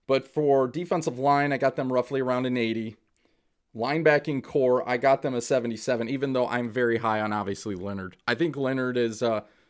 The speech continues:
what I've gauged around the league and different websites and Madden and stuff. I've seen him between an eighty-three, eighty-five, eighty-six.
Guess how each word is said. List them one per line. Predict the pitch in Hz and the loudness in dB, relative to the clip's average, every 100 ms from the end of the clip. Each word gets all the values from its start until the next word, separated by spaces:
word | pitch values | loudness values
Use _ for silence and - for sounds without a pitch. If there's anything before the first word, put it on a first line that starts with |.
| _ | _
what | 135 135 | -2 2
I've | 135 139 120 | 2 0 2
gauged | 123 127 120 - - - _ _ _ _ | 2 2 0 -6 -14 -18 _ _ _ _
around | - 117 120 117 120 120 - | -2 2 2 2 0 -2 -4
the | 127 | -2
league | 127 131 113 110 120 | 0 0 0 -4 -4
and | 117 113 110 | -4 -4 -2
different | 127 139 120 113 | -2 -2 -6 -2
websites | 123 123 - - 127 120 123 123 - | 0 0 -4 -2 0 2 2 0 -4
and | 131 123 | -4 -2
Madden | 120 113 113 117 117 | 0 0 2 0 -2
and | 113 | -4
stuff. | - - 117 113 113 | -6 -2 0 0 -2
I've | 117 113 | -6 -6
seen | - 127 | -10 -6
him | 117 120 | -4 -4
between | 117 117 135 127 | -6 -8 -8 -6
an | 117 | -4
eighty-three, | 113 117 110 110 117 117 107 | -4 -4 -8 -8 -4 -2 -2
eighty-five, | 113 110 117 110 110 | -4 -4 -2 0 0
eighty-six. | 110 98 - 117 107 | -2 -6 -4 -4 -4